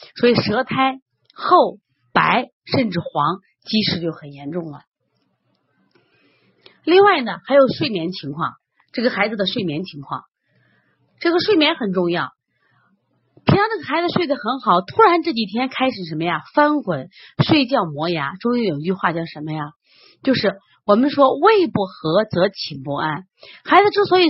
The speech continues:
睡不好，就脾胃不舒服了。所以平常睡得很，很好，突然间孩子开始睡觉打滚儿翻，孩子有积食现象了。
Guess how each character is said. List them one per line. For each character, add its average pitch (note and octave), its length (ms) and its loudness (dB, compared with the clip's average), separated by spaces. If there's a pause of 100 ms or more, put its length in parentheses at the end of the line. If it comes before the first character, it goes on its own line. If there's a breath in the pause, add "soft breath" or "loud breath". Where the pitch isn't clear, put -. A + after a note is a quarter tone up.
睡 D4+ 120 0
不 A#3+ 100 2
好， D#3 220 -12
就 F3+ 140 -16
脾 - 160 -8
胃 A#3 140 -4
不 A#3+ 140 -8
舒 B3 220 -6
服 G3 120 -4
了。 D3 200 -2 (380 loud breath)
所 - 120 0
以 - 20 0
平 - 120 4
常 G4 180 4
睡 G4+ 140 -6
得 D4+ 100 0
很， - 680 -4
很 C4 220 -6
好， A#3+ 120 2
突 - 120 -12 (200)
然 A#3+ 220 0
间 A3+ 200 0
孩 F#3+ 200 -4
子 G3 80 -10
开 G3 200 -2
始 F#3 60 -8
睡 G#3+ 120 -6
觉 G3+ 120 0
打 F3+ 280 -4
滚 F3 140 -4
儿 D3 120 -10
翻， F#3 260 -2 (760)
孩 F3+ 240 0
子 F3+ 300 -6
有 D#3 140 -8
积 F3 200 -6
食 E3 180 -6
现 C#3+ 200 -14
象 C3+ 200 -14
了。 A2+ 60 -18